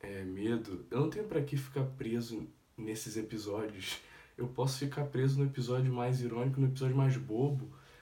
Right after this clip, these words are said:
ou no episódio mais assustador. <laughs> Sabe? Tipo,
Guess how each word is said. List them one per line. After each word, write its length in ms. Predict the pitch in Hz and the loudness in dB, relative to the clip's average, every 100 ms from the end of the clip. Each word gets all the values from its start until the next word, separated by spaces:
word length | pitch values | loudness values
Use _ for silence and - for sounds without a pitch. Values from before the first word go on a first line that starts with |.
| - | -12
ou 180 | - 123 | 2 4
no 120 | 143 | 6
episódio 440 | 127 120 107 98 95 | 4 0 -2 -2 -2
mais 240 | 95 98 | -6 -6
assustador. 640 | 104 - - - 104 107 117 131 123 131 160 170 143 | -8 -6 -8 -6 -6 -4 -2 -2 -2 0 2 2 0
<laughs> 680 | 147 143 - - - - - | -2 -6 -10 -20 -20 -20 -20
Sabe? 420 | - 120 147 147 | -6 0 2 2
Tipo, 500 | 120 143 131 110 - | 0 -2 -2 -2 -6